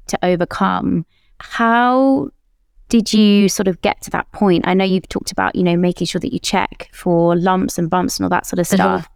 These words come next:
Speaker 1: Was it just a routine check that you just thought, "Mm, this doesn't feel quite right"? And also, you know, being, as you mentioned, in a time of covid, were you, you know, more,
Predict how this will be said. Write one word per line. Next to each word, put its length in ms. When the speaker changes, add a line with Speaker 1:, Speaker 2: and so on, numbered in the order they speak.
Speaker 1:
Was 180
it 80
just 220
a 60
routine 480
check 360
that 100
you 60
just 220
thought, 260
"Mm, 240
this 100
doesn't 260
feel 140
quite 240
right"? 340
And 160
also, 240
you 180
know, 200
being, 420
as 200
you 100
mentioned, 400
in 100
a 60
time 320
of 100
covid, 640
were 280
you, 680
you 180
know, 140
more, 680